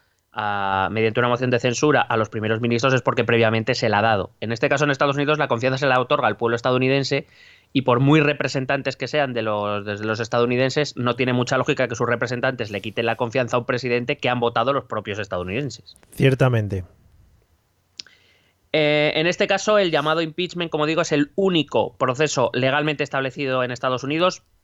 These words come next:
Speaker 1: que puede derribar al presidente de, eh, de los Estados Unidos, eh, reiterando nuevamente.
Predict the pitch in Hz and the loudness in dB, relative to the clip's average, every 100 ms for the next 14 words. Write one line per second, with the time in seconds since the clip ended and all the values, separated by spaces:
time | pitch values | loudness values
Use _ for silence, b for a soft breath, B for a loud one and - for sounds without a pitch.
0 | _ 135 127 151 156 151 139 135 131 139 | _ -4 0 2 4 4 2 2 2 2
1 | 156 - 127 127 113 123 127 123 139 - | 0 -4 -6 -6 -10 -8 -10 -4 -4 -4
2 | _ _ _ _ _ - 123 123 131 135 | _ _ _ _ _ -12 -4 -2 0 -2
3 | - 117 110 107 104 101 101 107 101 98 | -2 -2 0 -2 -2 -2 0 0 0 -2
4 | 104 101 98 101 107 120 123 - 95 90 | -2 0 0 2 2 2 0 -2 0 0
5 | 85 90 85 87 87 85 85 90 82 73 | -2 -4 -2 0 0 0 0 0 -4 -4
6 | - | -16